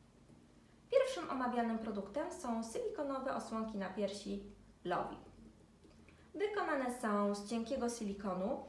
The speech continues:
dzięki czemu chronią obolałe i popękane brodawki sutkowe oraz przyspieszają gojenie poranionych miejsc. Matowa powierzchnia, y, osłonek przypomina w dotyku skórę,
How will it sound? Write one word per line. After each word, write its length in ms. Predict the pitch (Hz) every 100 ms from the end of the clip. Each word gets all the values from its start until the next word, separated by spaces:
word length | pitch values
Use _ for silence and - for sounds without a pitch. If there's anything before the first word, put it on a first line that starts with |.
| - -
dzięki 400 | 202 240 233 240
czemu 360 | 240 226 220 220
chronią 420 | 262 247 233 226
obolałe 480 | 214 208 208 202 202
i 40 |
popękane 520 | 196 208 202 208 190
brodawki 420 | 190 185 190 -
sutkowe 420 | 180 - - 175 175 220 - - - -
oraz 340 | 202 208 208 202
przyspieszają 680 | - 202 208 196 233 233
gojenie 320 | 196 196 196 208
poranionych 580 | 208 185 180 175 180
miejsc. 380 | - - - - - - - - - - -
Matowa 380 | 220 285 415
powierzchnia, 880 | 320 285 233 208 - 208 196 208 - - - - 208 202 208
y, 60 |
osłonek 480 | - 214 240 233 240
przypomina 580 | - 240 240 240 240 233
w 60 | 214
dotyku 300 | - 233 220
skórę, 500 | - - 180 180